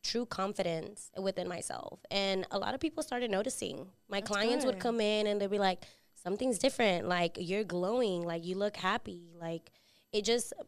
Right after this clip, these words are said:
Speaker 1: even my mood, it just
Speaker 2: Yeah.
Speaker 1: boosts my mood to start. And it showed me discipline, you
Speaker 2: That's
Speaker 1: know?
Speaker 2: awesome.
Speaker 1: Also, waking up six A M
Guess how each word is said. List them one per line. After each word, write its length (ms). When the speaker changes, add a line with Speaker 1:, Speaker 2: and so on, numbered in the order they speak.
Speaker 1:
even 220
my 160
mood, 400
it 140
just 180
Speaker 2:
Yeah. 200
Speaker 1:
boosts 200
my 160
mood 380
to 60
start. 480
And 520
it 100
showed 240
me 120
discipline, 600
you 140
Speaker 2:
That's 100
Speaker 1:
know? 80
Speaker 2:
awesome. 420
Speaker 1:
Also, 480
waking 420
up 100
six 280
A 120
M 160